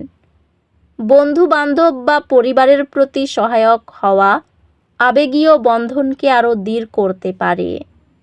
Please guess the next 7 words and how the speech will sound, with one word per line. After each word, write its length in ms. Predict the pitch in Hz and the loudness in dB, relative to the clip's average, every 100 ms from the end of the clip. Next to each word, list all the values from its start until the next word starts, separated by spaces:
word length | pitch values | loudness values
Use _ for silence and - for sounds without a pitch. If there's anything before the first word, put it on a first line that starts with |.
| _ _ _ _ _ 240 | _ _ _ _ _ -4
বন্ধুত্বগুলি 960 | 226 277 285 359 - 359 339 330 339 320 | 0 2 2 -2 -2 0 0 2 0 2
কঠিন 400 | 269 262 311 277 | 0 0 -4 -4
সময়ে 600 | 294 - 233 240 226 180 160 - _ _ _ _ | -4 -4 -2 0 0 -2 -4 -8 _ _ _ _
সহায়তা 680 | - 233 240 269 262 262 277 | -6 -2 0 0 0 0 0
এবং 300 | 247 214 220 226 220 _ | 2 0 -2 -4 -10 _
একীকরণ 680 | 233 240 311 311 277 254 262 262 | -2 0 -4 0 2 4 2 0
প্রদান 440 | - 208 196 | -4 -2 -2